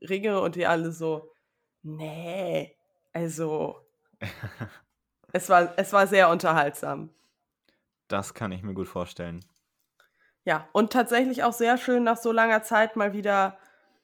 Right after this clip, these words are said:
Speaker 1: ähm, so eine entspannte Party quasi zu erleben. Also der Nachmittag war komplett draußen und es waren eben siebzig Prozent der Hochzeitsgemeinschaft waren geimpft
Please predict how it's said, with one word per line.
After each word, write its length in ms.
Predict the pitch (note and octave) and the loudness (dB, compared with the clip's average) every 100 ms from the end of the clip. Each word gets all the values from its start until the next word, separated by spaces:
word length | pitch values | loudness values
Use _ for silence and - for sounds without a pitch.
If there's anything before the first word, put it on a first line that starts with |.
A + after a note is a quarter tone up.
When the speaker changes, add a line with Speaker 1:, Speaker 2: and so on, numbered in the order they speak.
| _ _ _ _ _ - | _ _ _ _ _ -4
Speaker 1:
ähm, 600 | F#3+ F3+ F3+ F3+ F3+ F3 | 0 0 -2 -4 -6 -8
so 300 | - F3+ F3+ | -4 -2 0
eine 180 | F3 E3+ | 0 -2
entspannte 880 | F#3 - F#3 F#3+ F#3+ F3 E3 F3 - _ _ _ _ _ | -4 0 0 0 -2 -2 -2 -6 -16 _ _ _ _ _
Party 540 | - F3+ F3 - E3+ E3 | 0 2 4 0 -10 -10
quasi 420 | - D#3 D#3+ D#3 | -2 0 -2 -8
zu 340 | - - D#3 | -12 -12 -8
erleben. 380 | - E3 D#3 D3+ | -6 -4 -4 -6
Also 180 | D#3 D#3+ | -8 -6
der 140 | D#3+ | -4
Nachmittag 580 | D#3+ G3 G#3+ A3 G#3 F#3+ | 2 2 0 -4 -6 -4
war 140 | F#3 F#3 | -6 -6
komplett 380 | F#3 E3 D#3 - | -10 -10 -12 0
draußen 680 | A#3+ C#4 C#4+ - C4+ C#4 - - - - _ | 4 4 2 -4 -4 -6 -10 -20 -20 -20 _
und 200 | F#3+ F#3 | -8 -8
es 140 | - E3+ | -6 -2
waren 280 | E3+ E3+ | 0 0
eben 500 | E3 E3 D#3+ D#3+ D#3+ _ _ _ _ _ - | -4 -6 -6 -8 -10 _ _ _ _ _ -6
siebzig 460 | B3+ B3 B3 - | -6 -4 -4 -4
Prozent 500 | - A3+ - G#3+ A3 | -4 -4 0 0 2
der 380 | F#3+ F3+ E3+ F#3+ | 0 2 0 -4
Hochzeitsgemeinschaft 1080 | G#3+ - G3 F#3 - F#3 F3 F3+ F#3+ E3+ - | -10 -6 -6 -6 -8 -4 -4 -4 -8 -8 -2
waren 240 | D#3+ D#3 | -2 -2
geimpft 680 | F3 - D4+ F4 - - | -4 -2 -4 -6 -16 -20